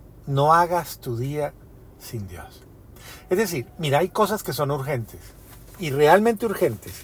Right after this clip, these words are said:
y eso es lo que nos va a decir la segunda lectura de este domingo de Primera de Corintios siete, del veintinueve al treinta y uno.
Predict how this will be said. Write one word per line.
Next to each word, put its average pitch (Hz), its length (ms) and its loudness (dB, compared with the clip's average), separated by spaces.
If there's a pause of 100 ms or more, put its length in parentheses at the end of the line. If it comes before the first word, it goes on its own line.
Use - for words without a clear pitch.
(120)
y 170 140 6
eso 202 160 8
es 226 40 4
lo 220 80 4
que 196 120 2
nos 139 180 -2
va 165 80 6
a 185 40 10
decir 208 380 2 (540)
la 143 140 6
segunda 156 380 2
lectura 170 420 6
de 185 80 8
este 170 220 -2
domingo 175 680 -2
de 127 260 -2
Primera 131 360 -4
de 147 100 0
Corintios 131 440 -6
siete, 147 260 -2
del 135 100 0
veintinueve 113 400 -6
al 120 60 -8
treinta 110 260 -8
y 87 80 -14
uno. 85 140 -18